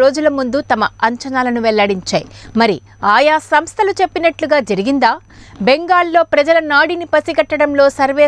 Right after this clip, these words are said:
సంస్థలు ఘోరంగా విఫలమయ్యాయి. మొదటి నుంచి ఇక్కడ ఎన్నికలు టీఎంసీ, బీజేపీ మధ్య హోరాహోరీగా జరుగుతాయని అందరూ అంచనా వేశారు. అందుకు తగ్గట్టుగానే ఎగ్జిట్ పోల్స్ ఫలితాలు కూడా వెలువడ్డాయి. తృణమూల్ కాంగ్రెస్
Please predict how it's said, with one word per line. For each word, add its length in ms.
సంస్థలు 420
ఘోరంగా 460
విఫలమయ్యాయి. 580
మొదటి 360
నుంచి 280
ఇక్కడ 200
ఎన్నికలు 360
టీఎంసీ, 480
బీజేపీ 460
మధ్య 300
హోరాహోరీగా 720
జరుగుతాయని 580
అందరూ 300
అంచనా 300
వేశారు. 340
అందుకు 340
తగ్గట్టుగానే 640
ఎగ్జిట్ 400
పోల్స్ 260
ఫలితాలు 480
కూడా 260
వెలువడ్డాయి. 480
తృణమూల్ 380
కాంగ్రెస్ 320